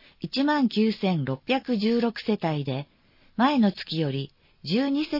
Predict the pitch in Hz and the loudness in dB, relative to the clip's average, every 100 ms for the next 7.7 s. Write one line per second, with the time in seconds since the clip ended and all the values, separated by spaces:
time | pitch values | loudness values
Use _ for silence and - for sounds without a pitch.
0 | 285 220 196 - - 190 _ 156 143 139 | 2 2 2 -4 -6 -6 _ -2 0 -2
1 | 127 - - _ _ _ _ _ _ _ | -4 -8 -18 _ _ _ _ _ _ _
2 | _ _ _ _ _ _ _ _ _ _ | _ _ _ _ _ _ _ _ _ _
3 | _ _ _ _ _ _ _ _ _ _ | _ _ _ _ _ _ _ _ _ _
4 | _ _ _ _ 269 285 269 190 160 160 | _ _ _ _ -4 0 0 2 0 -2
5 | - _ - _ _ - 254 269 254 247 | -6 _ -20 _ _ -2 0 2 2 4
6 | 220 202 196 190 - - 302 294 214 185 | 4 0 0 -4 -10 -2 0 2 2 0
7 | 180 214 226 - 156 147 147 | 2 0 0 -2 -2 -2 -4